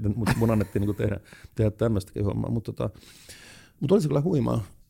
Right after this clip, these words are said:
Ensin se oli siis Radio Cityhän kuulumaan niinku pääkaupunkiseudella, mut sit myöhemminhän City rupesi kuulumaan niinku suuremmissa kaupungissa muuallakin, Tam-, Turku, Tampere, Jyväskylä, Oulu, ja sitä pystyi kuuntelemaan ympäri Suomea, mut tota,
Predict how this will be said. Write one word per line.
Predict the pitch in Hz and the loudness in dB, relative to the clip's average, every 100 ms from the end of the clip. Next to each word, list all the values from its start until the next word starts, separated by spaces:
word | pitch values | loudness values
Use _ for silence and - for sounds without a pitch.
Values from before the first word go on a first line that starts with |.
| _ 131 | _ 2
Ensin | 143 127 | 4 2
se | |
oli | 123 113 | 0 -2
siis | 110 120 | -4 0
Radio | 127 117 | 2 2
Cityhän | 110 110 104 | 2 0 0
kuulumaan | 104 101 101 | 0 0 -2
niinku | 101 - | -2 -4
pääkaupunkiseudella, | 139 143 117 110 98 104 98 101 | -2 0 -2 -4 -2 -2 0 0
mut | 110 | -2
sit | 139 - - _ - - | -4 -8 -20 _ -10 -2
myöhemminhän | 117 110 101 107 98 | 0 2 0 0 -2
City | 120 110 - _ _ | -2 -4 -6 _ _
rupesi | 101 104 | -6 -6
kuulumaan | 107 104 101 104 | 0 0 0 -2
niinku | 104 110 110 110 98 - | -4 -4 -6 -8 -14 -14
suuremmissa | - 110 98 95 | -4 -2 -2 -4
kaupungissa | - 98 95 101 | -4 -2 -2 -2
muuallakin, | 110 101 90 98 | -2 -2 -2 -6
Tam-, | 104 98 | -6 -6
Turku, | 110 92 | -6 -4
Tampere, | 95 92 92 | -4 -4 -4
Jyväskylä, | 95 95 - 104 | -4 -6 -6 -2
Oulu, | 107 104 | -2 -2
ja | 101 107 - - - - - | -4 -8 -12 -20 -20 -20 -20
sitä | - - | -12 -4
pystyi | 104 - | -4 -4
kuuntelemaan | 110 104 110 110 123 | -4 0 0 2 0
ympäri | 107 101 107 - - | 0 0 -2 -10 -14
Suomea, | - 147 117 107 | -2 0 2 0
mut | 110 | -2
tota, | - 98 110 | -6 -4 -4